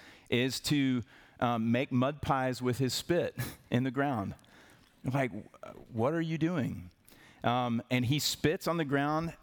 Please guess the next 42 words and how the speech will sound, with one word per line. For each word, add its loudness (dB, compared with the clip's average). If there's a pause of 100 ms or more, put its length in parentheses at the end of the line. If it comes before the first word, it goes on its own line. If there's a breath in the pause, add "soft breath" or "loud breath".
(160)
and, 2 (320)
and 2
makes -2 (420)
mud 2
with 0
his 2
saliva, 0 (500 loud breath)
and 4
he 4
rubs 2
it 2
on 2
this 0
man's 2
eyes. -2
And 2
this 0
is 0
basically, 0
like, 0
picture 0
in 2
picture. -4 (340 loud breath)
He's 2
saying, 0
"What 2
I'm 2
doing 0
now 0 (220 loud breath)
is 2
a 0
very 0
physical, 0
tangible 0
picture. 0
I'm 0
putting 0
mud 2
on -2
this -4
man's 0
eyes -2